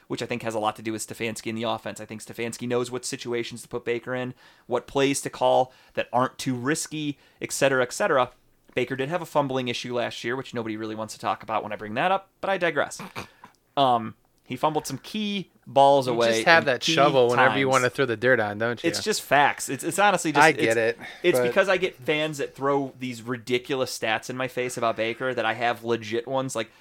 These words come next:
Speaker 1: you know how many times people have sent me these memes that show the only quarterbacks in N F L history to have seventy-five touchdowns in their first three seasons are Patrick Mahomes, Dan Marino, and Baker Mayfield. And they're like, "Whoa, look at these fucking stats. Great company." And it's like,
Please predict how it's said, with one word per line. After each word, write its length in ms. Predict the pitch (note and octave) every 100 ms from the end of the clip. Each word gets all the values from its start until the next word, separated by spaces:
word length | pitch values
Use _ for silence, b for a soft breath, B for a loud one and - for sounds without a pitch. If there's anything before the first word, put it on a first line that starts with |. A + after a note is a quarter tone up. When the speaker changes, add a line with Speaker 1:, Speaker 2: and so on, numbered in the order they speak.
| b b
Speaker 1:
you 80 | D3+
know 60 |
how 20 |
many 60 | G#3+
times 240 | F#3 E3+
people 240 | - D#3 D3
have 60 |
sent 200 | - B2+
me 80 | C3
these 180 | B2 A2+
memes 400 | A2 A2+ A2+ A2
that 140 | G#2+
show 420 | - - A#2 A2 - _ _ _ _ _ _ _ -
the 120 | A2+
only 160 | C#3+ D#3+
quarterbacks 560 | D#3+ D#3 D3 C#3+ C#3+
in 80 | A#2+
N 80 | C3
F 100 | C#3+
L 140 | C#3
history 340 | B2+ B2+ B2+ A#2+
to 60 |
have 320 | A2 A2+ A2 b b b
seventy-five 560 | - - C#3 D3 C#3+ C#3
touchdowns 540 | C#3 C3+ - B2+ C3
in 60 | A#2+
their 80 | A2+
first 320 | - C3+ -
three 200 | B2+ C3
seasons 540 | - B2 A#2 A#2+ A#2 B B B
are 300 | G#2 G#2 - b -
Patrick 320 | D#3+ - -
Mahomes, 520 | C3+ C#3 C#3 C3 - b b -
Dan 260 | C3+ D3
Marino, 400 | C#3 C3+ C3 B2
and 120 | A#2+
Baker 260 | G#2+ C3 B2+
Mayfield. 480 | A#2 A2+ - G#2+ G#2
And 80 | G#2+
they're 100 | A2
like, 200 | G#2+ G#2
"Whoa, 360 | G3+ A#3+ A#3
look 120 | A#3 A3
at 60 |
these 200 | A#3 A3+
fucking 320 | - G3+ E3+
stats. 500 | D3 - F#3 E3+ E3
Great 240 | - G#3+ -
company." 420 | G3 G3 D#3+ B2
And 80 | A#2+
it's 100 | -
like, 180 | B2